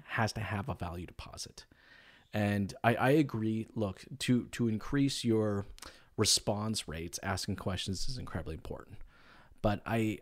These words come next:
I, I see this as an opportunity in our communications. It's not just to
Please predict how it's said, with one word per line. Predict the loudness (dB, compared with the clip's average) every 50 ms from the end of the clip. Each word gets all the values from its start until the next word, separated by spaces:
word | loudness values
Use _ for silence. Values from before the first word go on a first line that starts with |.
| -2
I, | -2 0 2
I | 2 0
see | 2 2 2 2
this | 4 4 4 4 2
as | 2 2
an | 0 -2
opportunity | -2 -2 -4 -4 -4 -2 0 2 2 4 2 2
in | 2 0
our | -2 -4
communications. | -4 -2 -2 -2 -2 0 0 0 0 0 -2 -4 -4 -4
It's | -6 -2 -2
not | 0 0 0 -2 -2
just | 0 2 2 2 2 0 -6 -8
to | -4 0 2 2 2 2